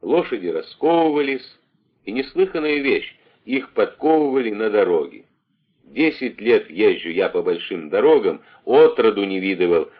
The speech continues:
ничего подобного. На силу дотащился до Москвы".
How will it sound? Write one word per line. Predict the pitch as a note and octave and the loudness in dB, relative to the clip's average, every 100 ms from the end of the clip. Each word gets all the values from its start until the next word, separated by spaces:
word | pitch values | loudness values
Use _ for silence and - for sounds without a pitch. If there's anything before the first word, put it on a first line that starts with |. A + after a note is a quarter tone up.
| - | -12
ничего | F2+ F#2 F#2+ F#2 | -10 -6 0 0
подобного. | F2 E2+ E2 D2+ C#2+ C#2 C#2 _ _ _ | 2 0 2 0 -4 -12 -14 _ _ _
На | F2+ C3 | -2 -2
силу | - F#3 F#3 B2+ | -2 0 0 0
дотащился | E2+ E2+ F2+ - F#2+ F2 - | -4 -8 -8 -6 -8 -8 -10
до | D2 C#2 | -12 -12
Москвы". | B1 - - G#1+ G1+ | -14 -18 -20 -20 -20